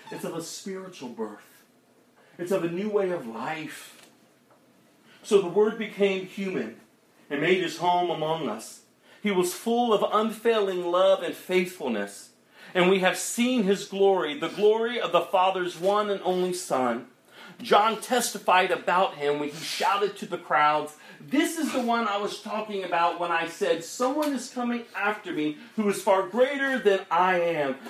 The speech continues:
for he existed long before me.'" From his abundance we have all received one gracious blessing after another. For the law was given through Moses, but God's unfailing love and faithfulness came through Jesus Christ.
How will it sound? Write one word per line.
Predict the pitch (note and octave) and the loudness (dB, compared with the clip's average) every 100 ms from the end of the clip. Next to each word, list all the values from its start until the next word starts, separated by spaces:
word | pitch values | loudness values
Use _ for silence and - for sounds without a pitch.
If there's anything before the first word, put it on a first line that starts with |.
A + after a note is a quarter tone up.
| - | -2
for | G3 | 2
he | F3+ A#3+ | 4 4
existed | G3+ - - C4 - F#3+ D#3+ | 2 0 -2 -2 -2 -6 -4
long | D#3+ E3+ F#3 F#3 | 0 0 0 -4
before | E3+ - E3 D#3 | -10 -6 -2 0
me.'" | A#2 G#2+ G#2 _ _ _ _ _ _ _ - - | -2 -8 -12 _ _ _ _ _ _ _ -20 0
From | G#3+ G3+ | 4 6
his | G3 | 6
abundance | F#3+ - A#3 G#3+ F#3+ - | 2 2 2 4 0 -4
we | F3+ F#3 F3+ - _ - | -10 -8 -8 -10 _ -4
have | G3 F#3+ F#3+ | 4 4 4
all | F3+ G3 G#3 | 4 6 6
received | G3 F#3+ - G3+ F#3+ F3 | 2 -6 -8 -6 -6 -6
one | D3 E3+ A3 G#3+ | 0 2 4 2
gracious | F3 G3+ G3 - F#3+ | 2 0 0 -8 -10
blessing | C3+ E3+ F#3+ F#3 G3 F#3 | -8 2 2 4 -4 -2
after | D3+ D3+ - C#3+ | -2 -2 -2 0
another. | C#3 D3 D3+ B2+ - - - | 4 4 4 0 -4 -10 -4
For | F#3 | 2
the | E3 | 4
law | E3+ F3+ G3+ G3+ | 4 6 6 6
was | F#3+ F#3 | 2 -2
given | - G3+ F#3+ | 0 2 2
through | F3+ E3 | 0 -2
Moses, | D#3 F#3 F#3+ D3+ B2+ | 6 6 6 0 -4
but | D3 C#3+ B2+ | -2 -2 6
God's | F3+ G#3 A3 - | 6 6 2 0
unfailing | G#3+ A#3 - C4 A#3+ A3+ A3 A3 G3 | 2 2 0 -6 -2 0 2 0 0
love | G#3+ A#3 A3 | -2 -2 -2
and | G#3 - | -4 -2
faithfulness | A3 A3 A3 F#3 D#3+ - - | 0 0 0 -4 -4 -6 -12
came | - A#3 A#3+ A#3+ A3+ | -6 -2 -2 -2 -4
through | G3+ F#3+ | -8 -10
Jesus | D#3 A3 A3 A3 - | -6 -6 -4 -4 -6
Christ. | - - A#3+ G3+ D#3 - - - | -10 0 2 2 0 -8 -16 -18